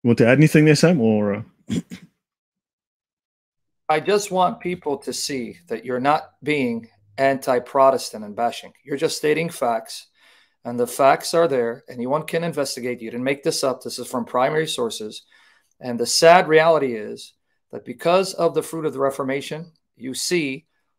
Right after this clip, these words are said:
Speaker 2: all this sprung forth from the Reformation.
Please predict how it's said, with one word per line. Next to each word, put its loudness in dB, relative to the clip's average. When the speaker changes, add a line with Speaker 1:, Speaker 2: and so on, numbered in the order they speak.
Speaker 2:
all 10
this 8
sprung 0
forth -2
from -8
the -6
Reformation. -8